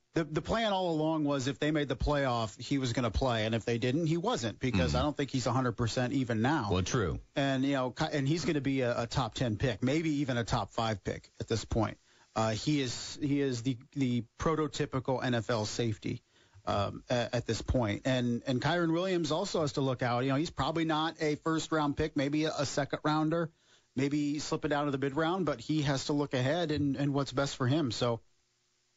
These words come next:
Speaker 1: I don't blame these kids one bit in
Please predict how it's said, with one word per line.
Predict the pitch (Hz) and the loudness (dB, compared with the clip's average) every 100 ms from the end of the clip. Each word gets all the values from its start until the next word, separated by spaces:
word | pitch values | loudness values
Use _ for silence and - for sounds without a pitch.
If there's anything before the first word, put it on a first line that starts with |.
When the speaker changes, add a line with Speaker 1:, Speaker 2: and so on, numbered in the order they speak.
| - | -2
Speaker 1:
I | 143 | 0
don't | 131 | 2
blame | 131 123 | 2 2
these | 117 - | 0 -2
kids | 120 107 101 - - _ _ | -2 -2 -4 -10 -14 _ _
one | 123 139 175 165 | 2 2 2 0
bit | 147 123 - _ _ _ _ 151 | -2 -2 -6 _ _ _ _ 0
in | 143 139 | 2 0